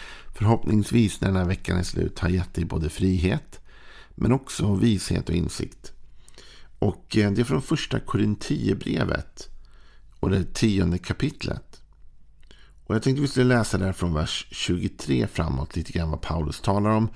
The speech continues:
Och sen kommer vi ta lite verser för verser den här veckan. Allt är tillåtet, men allt är inte nyttigt. Och allt är tillåtet, men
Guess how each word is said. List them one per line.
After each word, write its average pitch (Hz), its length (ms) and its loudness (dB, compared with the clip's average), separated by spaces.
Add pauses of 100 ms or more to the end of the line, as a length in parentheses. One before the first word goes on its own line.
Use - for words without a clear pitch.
(120)
Och - 420 -10
sen 101 120 6
kommer 92 220 2
vi 85 80 2
ta 85 160 -2
lite 80 240 -2
verser - 520 -2
för - 160 -6
verser - 340 -2
den 85 140 -2
här 95 120 0
veckan. - 360 -8 (2000)
Allt 131 560 4
är 101 120 4
tillåtet, - 1120 2 (380)
men 110 160 4
allt 131 320 2
är 131 40 4
inte 101 240 2
nyttigt. - 720 -4 (380)
Och - 220 0
allt 113 420 2
är - 40 0
tillåtet, 90 880 0 (440)
men 104 200 2